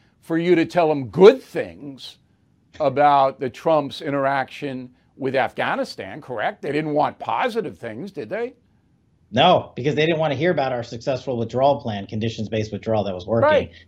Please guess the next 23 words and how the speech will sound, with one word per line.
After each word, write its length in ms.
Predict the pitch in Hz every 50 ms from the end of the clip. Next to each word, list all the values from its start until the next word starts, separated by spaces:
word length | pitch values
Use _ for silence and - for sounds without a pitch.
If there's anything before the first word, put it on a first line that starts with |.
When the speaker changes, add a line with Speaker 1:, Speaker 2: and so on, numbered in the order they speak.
| _ _
Speaker 2:
They 60 | - - - -
Speaker 1:
So 140 | 208 220
it 100 | 214 208
Speaker 2:
shut 20 | 208
Speaker 1:
was, 100 | - -
Speaker 2:
me 60 | 226
Speaker 1:
it 20 | 208
Speaker 2:
down. 80 | 180
Speaker 1:
was 100 | 180 170
Speaker 2:
Yeah. 60 | - -
Speaker 1:
basically 760 | 170 208 240 247 208 240 233 - 220 208 196 202 196 196 - - _ _ _ _ _ _ _ _ -
a 100 | 151 139
fishing 500 | - - - 208 226 - - 220 220 208
expedition 600 | 202 196 165 - 165 170 156 170 165 165 - 165 151
to 60 | 135
try 240 | - - 156 160 160
to 80 | 156
get 180 | 143 139 151 147
you 220 | 160 180 214 233
to 120 | 247 240 220
say 240 | - - 214 196
something 460 | 175 - 196 180 170 - 185 160 160 156
negative 540 | 151 147 147 139 143 147 147 143 143 139